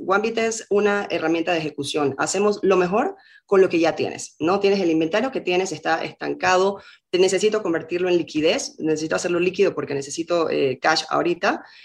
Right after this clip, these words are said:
y básicamente lo que hace One Beat es, ese inventario que tienes, lo voy a colocar en el lugar que mejor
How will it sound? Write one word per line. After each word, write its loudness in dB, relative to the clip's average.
y -4
básicamente 2
lo 0
que -4
hace -4
One -2
Beat -4
es, -6
ese -2
inventario 0
que -2
tienes, -4
lo -2
voy 0
a -2
colocar -2
en -2
el 0
lugar -2
que 0
mejor -2